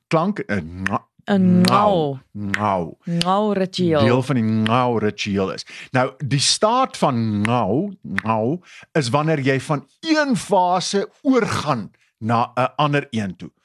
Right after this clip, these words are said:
Speaker 1: En dan word jy deur die oudste mense in die gemeenskap voorberei vir hierdie oorgang.
Speaker 2: Soos wanneer jy nou 'n tiener word,
Speaker 1: Uh, byvoorbeeld,
Speaker 2: of 'n
Speaker 1: onder
Speaker 2: volwasse
Speaker 1: andere.
Speaker 2: vrou word of
Speaker 1: Ah,
Speaker 2: so.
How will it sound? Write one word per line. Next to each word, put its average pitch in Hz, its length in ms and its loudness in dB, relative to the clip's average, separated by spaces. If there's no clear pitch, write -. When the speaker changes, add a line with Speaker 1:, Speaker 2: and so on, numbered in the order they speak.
Speaker 1:
En 151 180 0
dan 135 260 2
word 202 220 0
jy 151 100 2
deur 139 140 0
die 131 160 -2
oudste 190 320 0
mense 120 360 0
in 117 80 -4
die 107 80 0
gemeenskap 110 720 0
voorberei 120 800 0
vir 139 300 0
hierdie 107 680 0
oorgang. - 520 0
Speaker 2:
Soos 196 220 0
wanneer 202 260 2
jy 190 200 2
nou 190 220 2
'n 170 460 0
tiener 185 340 2
word, 143 280 0
Speaker 1:
Uh, 131 60 0
byvoorbeeld, 143 460 2
Speaker 2:
of - 0 -
'n 180 140 4
Speaker 1:
onder 120 160 4
Speaker 2:
volwasse 185 320 4
Speaker 1:
andere. 202 160 2
Speaker 2:
vrou 180 380 0
word 156 360 -2
of 113 60 4
Speaker 1:
Ah, 110 120 4
Speaker 2:
so. - 60 -4